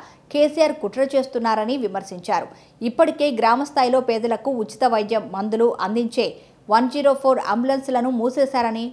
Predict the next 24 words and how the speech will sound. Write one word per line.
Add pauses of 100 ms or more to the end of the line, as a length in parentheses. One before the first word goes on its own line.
వైఎస్
షర్మిల
అన్నారు. (240)
ఇప్పుడు (140)
ఆరోగ్యశ్రీకి
ఎసరు
పెడుతున్నారని (140)
ఆగ్రహం
వ్యక్తం
చేశారు. (460)
"నీకు
జ్వరం
వస్తే
యశోద,
కంటికి
నొప్పి
వస్తే
ఢిల్లీకి
పోతావు, (380)
పేదలు
మాత్రం
కార్పొరేట్
ఆసుపత్రులకు
పోవద్దా?"